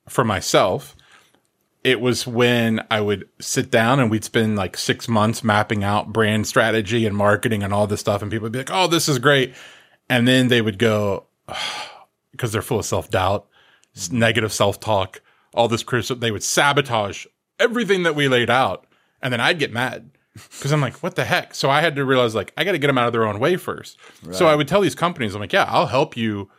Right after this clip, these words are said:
Speaker 1: I'll show you exactly how to make eight figures, nine figures, whatever. But you've gotta work on the mindset first.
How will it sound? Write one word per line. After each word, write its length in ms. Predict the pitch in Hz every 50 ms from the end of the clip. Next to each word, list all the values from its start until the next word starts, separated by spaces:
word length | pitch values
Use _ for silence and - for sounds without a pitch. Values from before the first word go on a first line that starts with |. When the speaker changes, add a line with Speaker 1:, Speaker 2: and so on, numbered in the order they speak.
| _ _ _ _ -
Speaker 1:
I'll 140 | - 131 131
show 180 | - - 151
you 140 | 147 151 135
exactly 440 | 113 92 95 117 110 123 - - 135
how 100 | 117 127
to 80 | 127 120
make 340 | 123 123 127 123 _ - -
eight 200 | - 139 139 123
figures, 360 | - 151 139 123 123 127 107
nine 200 | 117 127 127 131
figures, 300 | - 139 127 113 120 101 110
whatever. 540 | 113 123 110 117 135 131 120 107 95 90 - _ _ _ _ _ _ _
But 180 | - 107 - -
you've 120 | 123 110
gotta 160 | 123 135 127
work 180 | 117 123 117 -
on 140 | 123 113 110
the 60 | 110
mindset 500 | 113 123 127 131 131 131 135 120 - -
first. 640 | - - 170 175 151 117 110 98 - - - -